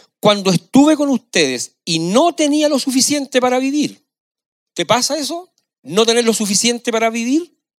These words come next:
Nadie dice que sí. Es como, estamos en una clase A B C uno.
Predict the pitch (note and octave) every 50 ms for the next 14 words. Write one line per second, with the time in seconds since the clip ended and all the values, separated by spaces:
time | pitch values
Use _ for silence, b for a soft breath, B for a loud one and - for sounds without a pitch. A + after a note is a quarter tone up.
0 | _ _ _ _ _ _ _ _ _ _ _ _ _ _ _ _ _ _ _ _
1 | _ _ _ _ - C3+ C#3 F#3+ G#3+ A#3+ A#3 A3+ A#3+ G#3+ - A3+ G3+ G#3 F#3+ -
2 | - C#4+ B3 A3+ _ _ _ _ _ _ _ _ _ - C#3+ C#3+ - - E3+ E3
3 | D#3+ D#3 D3+ D3 - _ _ _ _ _ _ _ _ - C#3+ - _ G3+ G#3+ A#3
4 | A3 G#3+ G#3 F#3 F3 - F#3 G3 G3 - G3 F#3 F#3 F#3 F3+ - - C3+ A#2 G#2+
5 | G2+ F#2+ F#2